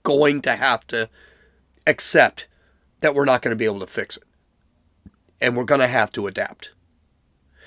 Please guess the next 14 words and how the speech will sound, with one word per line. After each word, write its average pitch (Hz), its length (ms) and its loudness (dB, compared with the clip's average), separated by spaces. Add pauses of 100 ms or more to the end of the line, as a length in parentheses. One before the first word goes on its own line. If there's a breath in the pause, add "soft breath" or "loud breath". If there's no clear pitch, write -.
(280 soft breath)
Okay, 285 280 12
visit 277 280 6
my 294 140 12
website 285 440 10
at 196 100 4
dumbassestalkingpolitics 226 1120 6
dot 202 180 6
com 214 200 4
in 170 80 0
case 190 200 -2
you 156 300 -10
do 220 180 2
not 202 260 4
believe 165 580 0